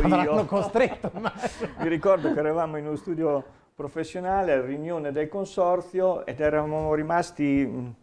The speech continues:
Speaker 2: nel duemiladieci in pochi. E Maurizio Testaguzzi, che era il prece-, il precede-, presidente che mi ha preceduto, aveva dato le dimissioni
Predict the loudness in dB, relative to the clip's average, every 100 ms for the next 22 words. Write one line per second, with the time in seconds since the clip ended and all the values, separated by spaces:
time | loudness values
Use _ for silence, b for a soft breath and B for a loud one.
0 | -8 -4 -2 0 0 2 2 4 4 4
1 | 0 0 2 2 0 -4 2 2 2 -6
2 | -10 _ b b b b b -4 -2 0
3 | 0 -2 -2 -2 -2 -4 -6 -6 -2 0
4 | 0 0 -4 -4 -2 2 2 2 -2 0
5 | 4 6 4 2 0 -4 0 -2 -2 -4
6 | -6 -6 -6 -4 -2 -2 -4 -10 -6 -4
7 | -4 -4 -4 0 2 0 -2 -2 2 2
8 | 4 2 4 4 2 2 2 2 2 2
9 | 4 4 4